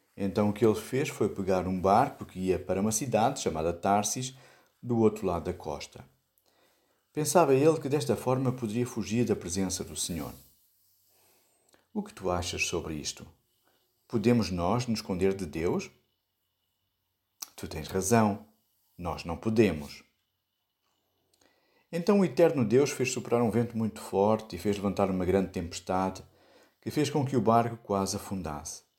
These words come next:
Os marinheiros oraram aos seus deuses.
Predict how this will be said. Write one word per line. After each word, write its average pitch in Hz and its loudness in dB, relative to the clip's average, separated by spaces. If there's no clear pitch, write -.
Os 87 -12
marinheiros 95 0
oraram 90 2
aos 85 -4
seus 101 -4
deuses. 87 -6